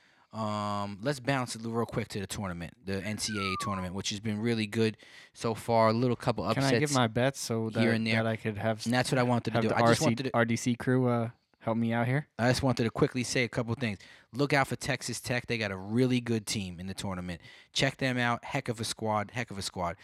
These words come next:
Speaker 1: A lot of athletes on that team. Scrappy, athletic guys. Um, they impressed me a lot. Gonzaga, which I already knew they, well, they were good. They look so good.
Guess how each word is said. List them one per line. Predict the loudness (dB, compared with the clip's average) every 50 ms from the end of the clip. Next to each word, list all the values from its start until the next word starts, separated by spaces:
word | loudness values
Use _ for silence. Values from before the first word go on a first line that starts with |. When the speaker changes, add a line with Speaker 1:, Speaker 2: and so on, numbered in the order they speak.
| -20 -20 _
Speaker 1:
A | -2
lot | -2 0
of | 0 0
athletes | -2 -4 -4 -4 -6 -6 -6 -6
on | -6 -6
that | -6 -6
team. | -8 -8 -8 -6 -6
Scrappy, | -6 -6 -4 -2 -2 -2 -2 -4 -6 -6 -6
athletic | -6 -8 -6 -6 -6 -6 -6 -6
guys. | -4 -2 -2 0 -2 -2 -4 -8 -12 -18 -20 -20 -20 -20 -18 _
Um, | -6 -4 -4 -4 -2 -4
they | -4 -2 -2
impressed | -4 -4 -4 -4 -4 -4 -4 -6
me | -6 -6 -4
a | -4 -4
lot. | -2 -2 -2 -4 -4 -8
Gonzaga, | -10 -8 -6 -4 -2 -2 -2 -2 -2 -2
which | -4 -4 -4 -4
I | -4
already | -4 -2 -2 -2 -2 -2
knew | -2 -2 -2 -2 -2 -2
they, | -2 0 0 0 -2 -4 -8 -14 -20 -20 _
well, | _ -4 -2
they | -2 0
were | -2 -2
good. | -4 -2 -4 -4 -2 -2
They | -4 -4 -4
look | -4 -6 -8 -6
so | -8 -6 -6 -6 -4 -4 -4 -4 -4
good. | -4 -4 -4 -4 -4 -4